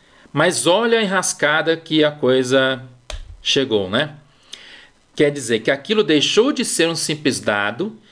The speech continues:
foi processado para uma outra situação, e nesta outra, eh, situação isso virou um dado relevante. Então cuidado, tudo que acontece à sua volta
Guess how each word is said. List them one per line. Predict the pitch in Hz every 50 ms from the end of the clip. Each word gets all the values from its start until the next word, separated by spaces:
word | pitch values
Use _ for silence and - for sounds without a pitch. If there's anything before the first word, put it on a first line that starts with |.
| - - - _
foi | _ - - - 190 240 294 302
processado | 302 - 233 226 - - 208 190 - - - 156 143 139 139 131 123 117
para | 117 - 123 123 123
uma | 123 123 113 107
outra | 113 139 190 240 240 247 233
situação, | 226 - - - 170 143 127 - - - 117 104 104 120 160 185 - - _ _ _ _ _ _ _ _ - - _
e | - 131
nesta | 143 147 151 160 151 - 156 135
outra, | 131 151 196 233 - 247 233 226 - - - - - -
eh, | 151 143 143 139 127 123 120
situação | - - 135 - 131 123 - - 147 151
isso | 165 156 - 151
virou | 131 143 139 147 156
um | 160
dado | 135 117 139 147 180 202 190 214
relevante. | 196 190 190 196 202 139 123 123 120 120 123 - - - - _ _ _ _ _ _ _ _ _ _ _ _ _ _ _
Então | - - 220 220
cuidado, | - 262 247 - 160 156 180 190 180 135 113 98 90 - - - - _ _
tudo | - 233 269 320 -
que | -
acontece | 220 - - 156 127 127 131 143 160 180 - 143
à |
sua | - - 127 107
volta | 92 90 113 131 143 139 131 131 - 110